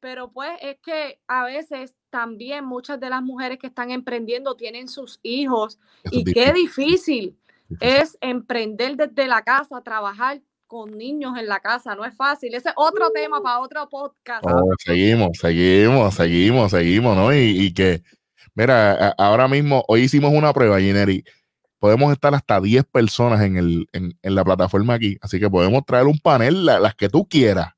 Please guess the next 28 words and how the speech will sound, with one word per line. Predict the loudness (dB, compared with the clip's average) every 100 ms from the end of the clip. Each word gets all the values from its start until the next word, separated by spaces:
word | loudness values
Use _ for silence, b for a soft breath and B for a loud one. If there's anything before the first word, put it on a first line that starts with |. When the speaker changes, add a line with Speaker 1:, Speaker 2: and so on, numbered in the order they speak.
| _
Speaker 1:
Claro, | -16 -12 -12 -12 -12 -10 0
Speaker 2:
Y, | 2
Speaker 1:
vamos, | 2 2
Speaker 2:
y |
lo | 2 2
Speaker 1:
claro | 0 -4
Speaker 2:
hacemos. | -4 -6
Speaker 1:
que | -8
sí. | -14 -14 -4
Ya | 0
Speaker 2:
Porque | 0 0
Speaker 1:
tengo | 0 2
varias | 0 -2 -8 -10
en | -14
mente | -16 -16 -16 -18
que | -14 -14
yo | -14
sé | -14 -12
que | -12
se | -10
van | -8 -4
a | -6
atrever | -6 -10 -10 -12
y | -14
que | -14
van | -12 -8
a | -8
hablar | -6 -6 -8